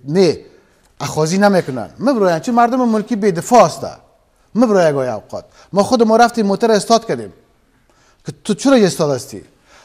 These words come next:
ولیکن ما برم موتر مرا تیجه غرض نمی‌گیره، موتر من نمره گذاری شه، در تیمرک مرا دور می‌ته، موتر مرا دور می‌ته. اگر ما مشکل از سر تا سری حل بکنیم، راه مزار هم برآمده نتونه،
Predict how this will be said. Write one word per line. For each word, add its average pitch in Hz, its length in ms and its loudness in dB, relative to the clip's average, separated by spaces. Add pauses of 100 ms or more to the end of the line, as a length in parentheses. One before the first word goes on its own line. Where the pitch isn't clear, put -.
ولیکن 240 300 0
ما 214 120 4
برم 262 340 0 (180)
موتر 185 300 0
مرا 233 200 2
تیجه 226 220 0
غرض 226 320 4
نمی‌گیره، 269 340 2
موتر 233 320 0
من 226 140 0
نمره 202 220 2
گذاری 208 320 0
شه، 285 180 -2 (220)
در 208 60 -2
تیمرک 240 420 2
مرا 247 140 2
دور 262 200 4
می‌ته، 277 200 -2
موتر 269 240 -2
مرا 262 140 -2
دور 262 220 4
می‌ته. 160 260 -4 (3000)
اگر 127 160 -6
ما 208 160 0
مشکل 185 340 -4
از 185 100 0
سر 151 140 -4
تا 135 160 -8
سری 143 240 -4
حل 226 140 4
بکنیم، 226 400 -2 (500)
راه 151 280 2
مزار 156 340 -2
هم 170 100 -2
برآمده 147 360 -4
نتونه، 240 540 0